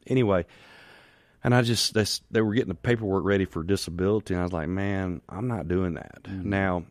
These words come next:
Speaker 1: I did lose my gym, um, because I couldn't, I couldn't
Speaker 2: Right.
Speaker 1: even stand up for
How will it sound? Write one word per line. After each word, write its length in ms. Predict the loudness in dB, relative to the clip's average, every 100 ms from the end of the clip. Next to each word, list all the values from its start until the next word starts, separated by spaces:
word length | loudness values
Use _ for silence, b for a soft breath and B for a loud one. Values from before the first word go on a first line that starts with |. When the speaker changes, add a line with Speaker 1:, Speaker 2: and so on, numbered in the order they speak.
| _ _ -6
Speaker 1:
I 80 | 0
did 200 | 2 4
lose 200 | 4 4
my 120 | 0
gym, 360 | 0 0 0 -4 _ _ _ -16
um, 360 | -8 -6 -4 -4
because 520 | -4 0 -2 -2 -10 -14
I 80 | -14
couldn't, 480 | -2 0 0 -2 -6
I 100 | -12
couldn't 240 | -6 -2 -2
Speaker 2:
Right. 40 |
Speaker 1:
even 40 | -2
stand 460 | -2 -2 -2 0
up 240 | 0 0 -2
for 200 | -8